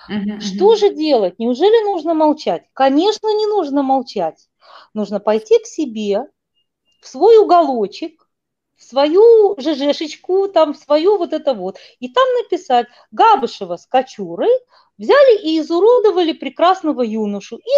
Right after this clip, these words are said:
Speaker 2: там об этом рассуждать. Но прийти на мою территорию, например, и об этом писать, это просто, ну, ну, на моей территории уже давно так никто не делает, потому что я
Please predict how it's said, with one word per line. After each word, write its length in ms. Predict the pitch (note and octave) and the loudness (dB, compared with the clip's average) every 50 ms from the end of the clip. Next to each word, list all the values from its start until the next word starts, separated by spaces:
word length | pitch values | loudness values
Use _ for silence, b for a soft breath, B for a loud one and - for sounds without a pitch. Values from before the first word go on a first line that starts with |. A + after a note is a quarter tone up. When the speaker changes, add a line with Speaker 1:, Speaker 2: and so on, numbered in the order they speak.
| C#5 - | 0 0
Speaker 2:
там 420 | C5+ C5+ C#5 C5 B4 - - F4+ | 0 0 0 0 -2 -4 -4 -2
об 80 | E4 F#4+ | 0 0
этом 260 | G#4 G#4 G#4 F#4 F4 | 0 0 -2 -6 -6
рассуждать. 680 | D#4+ D4+ - - - C#4 B3 A#3 G#3+ A#3 A3 G#3 G3+ - _ b b b b b b b b _ - | -4 -4 -6 -8 -10 -12 -10 -6 -2 0 0 0 -2 -6 _ b b b b b b b b _ -8
Но 140 | A3+ B3+ B3 | -8 -8 -6
прийти 600 | - - D4 - _ _ - F4 F#4+ F#4+ F#4+ F4 | -8 -10 -10 -12 _ _ -2 0 0 2 0 0
на 160 | C#4 B3+ C#4 C#4 | -2 -2 -2 -2
мою 280 | C#4+ D4+ D#4 F4 A4+ B4 B4 - - | 0 0 2 4 4 4 4 2 2
территорию, 600 | F#4 E4 D4+ - - B3 A#3 A3 G3+ G3 F#3+ F3+ | 0 0 0 -2 -2 0 0 0 0 0 -4 -6
например, 560 | F3+ - _ F#3+ G3+ G3+ G3 F#3+ F3+ F3+ - | -12 -14 _ -12 -12 -10 -8 -8 -8 -10 -10
и 200 | - G#3+ G#3+ G#3 | -10 -8 -6 -4
об 180 | G3+ G3 F#3 G3 | -4 -4 -4 -6
этом 240 | F#3 - - F#3 F3 | -10 -10 -12 -16 -16
писать, 440 | - G3 G3 - _ F#3 F3 E3+ - _ _ | -14 -16 -16 -10 _ -6 -6 -6 -8 _ _
это 200 | - D4+ D4+ F4 | -12 -12 -10 -14
просто, 720 | - _ D#4+ F4 F4+ F4+ - _ E4 D#4 D4+ D4+ D4 C4 B3+ | -10 _ -4 -4 -4 -4 -2 _ 2 4 4 4 2 0 -6
ну, 480 | C4+ D4 D#4+ D4 C4+ B3 A#3 G#3 G3 - _ _ _ _ _ _ _ _ _ _ _ _ _ _ - - _ _ - | -8 -6 -4 -2 -2 -2 -4 -6 -10 -14 _ _ _ _ _ _ _ _ _ _ _ _ _ _ -20 -20 _ _ -2
ну, 160 | B3+ D4 D#4 | 0 2 4
на 80 | D4+ D#4 | 4 6
моей 200 | D4+ D#4 E4 E4 D#4 | 6 4 4 2 0
территории 420 | - D4+ D4+ D4 - D4+ D4 C#4 | -2 -4 -4 -4 -2 -2 -2 -2
уже 160 | C4 A#3+ B3+ | -2 -4 -2
давно 280 | A3+ C4 C4 B3+ C4 B3 | 0 0 0 0 0 -2
так 180 | B3 B3 B3 - | -2 -2 -2 -4
никто 240 | B3+ B3 - - A#3+ | -6 -10 -10 -10 -8
не 140 | A#3 A#3+ A3+ | -8 -8 -8
делает, 360 | G#3+ D4 F#4 G#4+ A4 F#4 - - | -4 -2 0 2 0 0 -2 -6
потому 300 | _ - A3 A3 G#3+ - | _ -8 -6 -6 -6 -8
что 200 | _ _ G3+ G3 | _ _ -10 -6
я 400 | G3 G3+ G#3 G3+ G3 F#3+ - | -2 2 2 2 2 0 -2